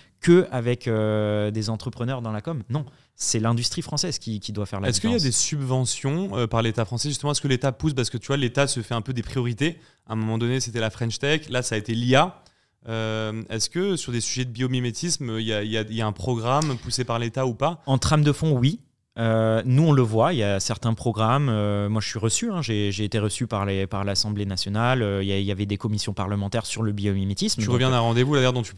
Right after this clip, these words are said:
Speaker 2: tu m'as dit qu'on pouvait pas
Speaker 1: Dans le
Speaker 2: parler, donc
Speaker 1: domaine
Speaker 2: on va
Speaker 1: de
Speaker 2: pas
Speaker 1: la
Speaker 2: en parler.
Speaker 1: défense, dans le
Speaker 2: Mais
Speaker 1: domaine
Speaker 2: dans
Speaker 1: de
Speaker 2: le
Speaker 1: la
Speaker 2: domaine de la
Speaker 1: défense,
Speaker 2: défense, mais tu
Speaker 1: et cetera.
Speaker 2: reviens là de, d'un
Speaker 1: Oui.
Speaker 2: rendez-vous, euh.
Speaker 1: Exactement, avec des instances, euh, des institutions. Euh, tu, donc oui, il y a, il y a une, il y a, si tu veux, il y a des aides étatiques. Mais en réalité, euh, moi, je vais te dire, j'utilise, enfin,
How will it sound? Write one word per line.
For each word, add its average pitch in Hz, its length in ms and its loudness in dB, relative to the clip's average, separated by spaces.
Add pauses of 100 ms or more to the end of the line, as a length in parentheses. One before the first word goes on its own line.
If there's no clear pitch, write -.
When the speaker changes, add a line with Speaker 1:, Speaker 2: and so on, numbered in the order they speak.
Speaker 2:
tu 113 100 -10
m'as 120 80 -2
dit 127 120 -4
qu'on 127 120 -2
pouvait 113 200 0
pas 117 100 2
Speaker 1:
Dans 143 140 8
le 131 80 6
Speaker 2:
parler, - 0 -
donc 147 100 6
Speaker 1:
domaine 151 120 8
Speaker 2:
on - 20 8
va - 0 -
Speaker 1:
de 147 80 8
Speaker 2:
pas 143 100 8
Speaker 1:
la 131 80 4
Speaker 2:
en - 40 6
parler. 117 120 6
Speaker 1:
défense, - 260 0
dans 117 100 0
le - 20 2
Speaker 2:
Mais 113 60 2
Speaker 1:
domaine 120 160 4
Speaker 2:
dans 127 80 4
Speaker 1:
de 120 40 4
Speaker 2:
le 113 60 4
Speaker 1:
la - 80 4
Speaker 2:
domaine 117 120 4
de 110 40 2
la 110 40 4
Speaker 1:
défense, 170 200 6
Speaker 2:
défense, 165 80 4
mais 143 120 0
tu 107 60 -2
Speaker 1:
et - 20 -2
cetera. 120 160 6
Speaker 2:
reviens 131 200 6
là 151 180 6
de, 120 240 2
d'un 113 120 4
Speaker 1:
Oui. 113 40 4
Speaker 2:
rendez-vous, 117 460 2
euh. 120 120 0
Speaker 1:
Exactement, 139 500 2
avec 110 180 0
des 107 160 0
instances, 120 480 2
euh, 101 240 0
des 104 160 -4
institutions. 123 720 -2 (320)
Euh, 104 320 0
tu, 120 240 -6
donc 120 260 2
oui, 139 160 2
il 123 160 -2
y 113 100 2
a, 113 140 4
il 117 60 -4
y 120 80 2
a 117 60 4
une, 113 280 0 (160)
il 117 80 -14
y 113 80 -2
a, 107 160 2
si - 140 -2
tu 120 100 -8
veux, 131 140 2
il 127 60 0
y 113 40 2
a 101 360 2
des 107 280 2
aides 131 120 4
étatiques. 117 460 -2 (240)
Mais 120 120 6
en 123 80 6
réalité, 135 800 4
euh, 104 280 0
moi, 110 140 0
je 107 60 -4
vais 110 60 -4
te 101 60 -6
dire, 123 180 0
j'utilise, 104 520 -4
enfin, 92 260 -8